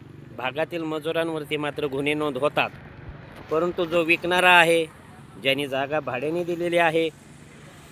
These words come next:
हे दोन अतिशय महत्त्वाचे लोक सुटतात.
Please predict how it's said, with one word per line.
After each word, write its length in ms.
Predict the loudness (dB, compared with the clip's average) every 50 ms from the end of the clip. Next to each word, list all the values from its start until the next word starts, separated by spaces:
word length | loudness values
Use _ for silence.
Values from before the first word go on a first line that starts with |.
| -20 -20 -20 -20 -20 -20 -20 -20 -20 -20 -20 -20 -16 -4 6 8 10 10 10
हे 360 | 8 8 8 8 10 10 8
दोन 280 | 4 2 2 2 2 2
अतिशय 440 | 0 0 -2 -4 -2 0 0 0 2
महत्त्वाचे 560 | 2 0 0 -2 -2 -4 -6 -4 -4 -4 -4
लोक 200 | -4 -6 -6 -8
सुटतात. 440 | -12 -12 -12 -14 -10 -8 -8 -8